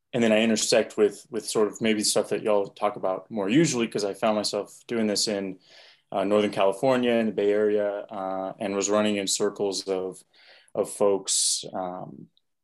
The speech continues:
you know, also working on kind of, like, land projects, permaculture farms, land projects, eco villages, call 'em what you want, you know,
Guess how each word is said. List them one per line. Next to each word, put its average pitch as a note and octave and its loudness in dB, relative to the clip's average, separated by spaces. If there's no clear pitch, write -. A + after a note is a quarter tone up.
you A#2+ 0
know, G2+ 4
also A2 4
working G#2+ 2
on G#2 -2
kind A2+ -2
of, G2 0
like, G#2 0
land G#2 2
projects, F#2 -4
permaculture A2+ 0
farms, G2+ -2
land G#2 0
projects, F#2+ -2
eco G2+ -2
villages, F#2+ 0
call G2 -4
'em F#2+ -4
what G2 -6
you G2 -6
want, F#2+ -2
you G#2 -8
know, F#2+ -6